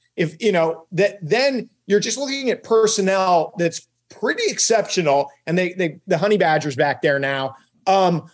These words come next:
I think there were times, and you must have felt the same way too, where you're watching the Saints come marching in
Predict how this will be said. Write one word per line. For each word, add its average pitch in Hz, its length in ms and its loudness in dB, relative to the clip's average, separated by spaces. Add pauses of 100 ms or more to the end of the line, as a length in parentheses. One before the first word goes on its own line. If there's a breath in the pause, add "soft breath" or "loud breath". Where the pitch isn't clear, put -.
(840 soft breath)
I 254 300 -2
think 269 360 -2
there 226 120 4
were 190 120 4
times, 226 540 -2
and 175 120 0
you 277 100 2
must 285 220 2
have 180 80 -2
felt 180 180 2
the 175 60 -4
same 170 260 0
way 156 180 4
too, 226 600 2 (220)
where 208 520 2
you're 226 280 4
watching 262 720 0
the 214 80 4
Saints 226 800 0 (580 soft breath)
come 185 200 0
marching 170 420 0
in 233 500 2